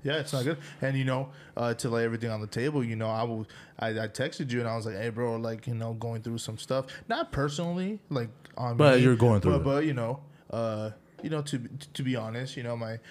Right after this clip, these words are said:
Speaker 1: my girlfriend lost a loved one in her life, and, uh, you know, she had to, uh, uh, leave the country for a few weeks and stuff. So, uh, um, that kinda, out of just res-, respect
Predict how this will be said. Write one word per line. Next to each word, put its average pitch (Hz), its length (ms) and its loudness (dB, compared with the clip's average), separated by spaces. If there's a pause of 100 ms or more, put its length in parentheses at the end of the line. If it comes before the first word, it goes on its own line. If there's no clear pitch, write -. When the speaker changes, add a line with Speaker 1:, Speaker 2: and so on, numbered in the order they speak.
(160)
Speaker 1:
my 127 80 -6
girlfriend 117 400 -2
lost 113 220 -2
a 127 40 -2
loved 110 280 -2
one 117 240 -4
in 113 100 -4
her 113 120 -4
life, 120 400 -4
and, 117 200 -4 (380)
uh, 107 220 -2
you 110 100 -4
know, 110 160 -4
she - 180 -4
had 110 220 -2
to, 113 500 -4
uh, 107 640 -6
uh, 101 340 -6 (120)
leave 120 180 -2
the 113 80 -4
country 113 360 -6
for 113 200 -6
a 107 40 -8
few 113 200 -6
weeks 113 240 -6
and 113 100 -8
stuff. 120 280 -6
So, 107 280 -6 (460)
uh, 104 360 -6 (420)
um, 67 320 -10 (140)
that 123 260 -2
kinda, 117 540 -4 (360)
out 147 160 0
of 143 120 2
just 156 260 0
res-, - 600 -8
respect 117 680 -4